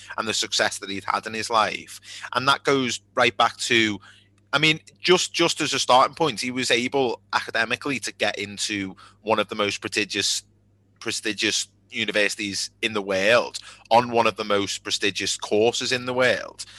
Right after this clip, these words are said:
And, a, and, a, and he kind of played that off as, "Oh, I'm just someone who's good at exams." And, and, and it, it kind of felt like someone, uh, like, like Einstein going,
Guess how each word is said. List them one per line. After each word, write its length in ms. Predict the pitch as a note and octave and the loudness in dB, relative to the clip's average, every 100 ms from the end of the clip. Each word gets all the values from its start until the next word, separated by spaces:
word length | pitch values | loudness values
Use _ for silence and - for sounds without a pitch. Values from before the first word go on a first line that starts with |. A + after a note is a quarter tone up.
| - - - | -20 -10 0
And, 140 | A#2+ | 2
a, 60 | B2+ - - | 0 -2 0
and, 120 | A#2+ | 2
a, 80 | B2 A#2 | 2 2
and 100 | A#2 | 2
he 80 | A2+ | 2
kind 360 | C3+ B2+ B2+ | 4 4 6
of 160 | A#2+ - - _ - | 2 -2 -18 _ 2
played 240 | A#2 A2 | 4 6
that 140 | G#2+ G#2 | 6 6
off 200 | G#2 A#2+ | 6 4
as, 140 | G#2+ | 2
"Oh, 100 | G#2 | 4
I'm 180 | G#2+ G#2+ | 2 2
just 200 | G#2+ - | -2 -2
someone 220 | G#2+ G2+ | -2 -4
who's 140 | G2+ | -6
good 200 | - G#2 | -4 -2
at 100 | G2 | -2
exams." 680 | F#2+ F2 F#2+ G2 A2 A#2 - - - - - - | -4 -2 -2 -2 -4 -8 -8 -10 -16 -20 -6 4
And, 240 | A#2 A#2+ - | 4 4 2
and, 300 | A#2+ A#2 A#2 - _ _ | 4 4 2 -16 _ _
and 280 | B2 A#2+ A#2+ _ _ _ _ - | 4 4 0 _ _ _ _ -2
it, 140 | D3 - | -2 0
it 100 | D3+ | 0
kind 220 | - D#3+ D#3+ | 6 6 6
of 60 | |
felt 160 | E3 D3 | 6 6
like 120 | D3+ | 4
someone, 260 | - C#3 C#3 | 2 2 2
uh, 100 | B2 | 2
like, 260 | B2+ B2 - | 4 4 4
like 300 | B2+ A2+ G#2 - | 4 4 2 6
Einstein 600 | A#2 B2+ C3 D3+ C#3+ D3 | 6 6 4 4 4 6
going, 300 | C3 G#2 | 8 8